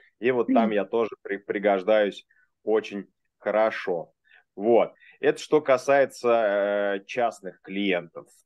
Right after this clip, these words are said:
Speaker 1: Также я взаимодействую ещё и с бизнес-, с бизнесом, с бизнес-сферой. И вот там, э, следующий слайд,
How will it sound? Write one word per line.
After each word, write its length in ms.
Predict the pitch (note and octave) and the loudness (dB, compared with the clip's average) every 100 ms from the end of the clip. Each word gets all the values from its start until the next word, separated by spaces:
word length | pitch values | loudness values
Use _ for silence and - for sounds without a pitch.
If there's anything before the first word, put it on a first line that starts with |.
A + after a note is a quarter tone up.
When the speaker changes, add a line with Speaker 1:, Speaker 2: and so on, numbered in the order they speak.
| - | 2
Speaker 1:
Также 400 | B2+ D#3 C3 C3 | 2 2 0 0
я 220 | B2 B2+ | 2 2
взаимодействую 1000 | A2 A2+ A2 G#2+ A2+ A#2+ - G2+ G#2 G2+ | 0 0 0 0 0 -2 -6 -6 -4 -4
ещё 240 | G2 A2 | -4 -2
и 120 | G#2+ | -2
с 80 | G2 | -4
бизнес-, 420 | F2+ A2+ A2 G#2 | -4 -4 -2 -4
с 120 | G2+ F2 | -4 -10
бизнесом, 1000 | A2 A2 G#2 F#2+ - F#2+ F#2 F2+ F2+ F2+ | -8 -4 -4 -4 -4 -4 -4 -6 -6 -8
с 80 | |
бизнес-сферой. 1000 | F2+ G#2+ F#2+ F#2+ - - - C3+ C#3 A2 F#2+ | -6 -6 -4 -4 -6 -8 2 4 6 4 2
И 40 | |
вот 200 | F#2 - | 0 0
там, 560 | G2+ F#2+ F2+ E2+ F#2 F#2 | 0 0 -4 -4 -2 -2
э, 40 | |
следующий 400 | - G#2 F#2+ - | -2 -2 -4 -8
слайд, 460 | - A2 A#2+ A#2 | -4 2 4 4